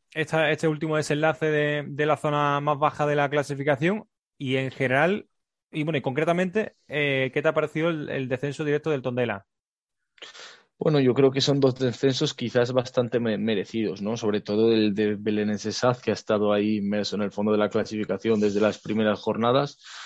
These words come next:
Speaker 2: y al cual el sprint final que ha dado en el último mes, mes, mes y medio no, no le ha servido pa-, para nada. Eh, es un descenso que, del cual se alegra la gran afici-, la, los, la gran parte de los aficionados del fútbol portugués por la historia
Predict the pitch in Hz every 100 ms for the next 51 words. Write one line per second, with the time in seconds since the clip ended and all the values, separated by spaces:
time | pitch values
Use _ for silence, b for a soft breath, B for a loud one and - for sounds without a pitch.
0 | B B _ 117 113 110 113 117 120 113
1 | - 123 120 - 113 117 117 110 113 113
2 | 110 113 110 117 113 110 113 110 107 -
3 | - 98 95 107 110 113 107 107 107 113
4 | 117 113 107 107 104 107 107 107 110 104
5 | 85 95 101 95 98 87 - B B B
6 | B - 120 117 113 113 131 123 120 117
7 | - 156 143 120 101 107 107 95 110 104
8 | - 127 127 - 107 113 113 110 110 110
9 | 107 107 110 - 110 110 98 110 110 107
10 | 95 117 113 107 113 110 113 120 117 110
11 | 107 104 113 110 107 - 110 107 - 113
12 | 160 165 - 95 98 98 107 104 104 101